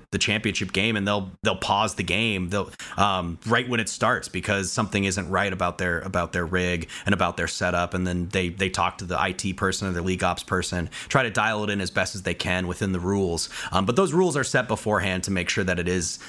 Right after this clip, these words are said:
an even, an even playing field, uh, as much as it can be, and competitive integrity is upheld.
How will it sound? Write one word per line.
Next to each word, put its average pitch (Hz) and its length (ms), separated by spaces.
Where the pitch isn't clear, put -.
an 98 100
even, 90 400
an 104 80
even 92 240
playing 90 320
field, 87 380
uh, 85 380
as 104 140
much 113 220
as 95 60
it 90 80
can 90 200
be, 87 120
and 85 100
competitive 90 460
integrity 87 500
is 82 220
upheld. 82 440